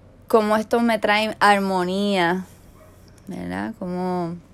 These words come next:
me acerca a la vibración de estar en,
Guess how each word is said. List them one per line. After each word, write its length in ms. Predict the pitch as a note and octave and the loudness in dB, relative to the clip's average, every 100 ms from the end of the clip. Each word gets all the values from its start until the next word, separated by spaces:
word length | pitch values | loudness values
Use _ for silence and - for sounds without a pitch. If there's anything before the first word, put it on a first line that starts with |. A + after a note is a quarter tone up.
| - - - - - - - - | -20 -20 -20 -20 -20 -20 -20 -6
me 140 | G#3 G3+ | 2 4
acerca 440 | F#3+ F#3+ F3 F#3 | 4 4 4 4
a 20 | |
la 100 | F#3 | 6
vibración 760 | F#3+ F#3+ F#3 F#3 - E3+ E3+ G3 - - - - | 4 4 4 2 -6 -6 -8 -8 -12 -20 -20 -10
de 120 | - F#3 | 2 2
estar 440 | F3 - D#3+ D#3 | 2 2 4 4
en, 480 | E3 F3 E3+ E3 | 2 0 -2 -4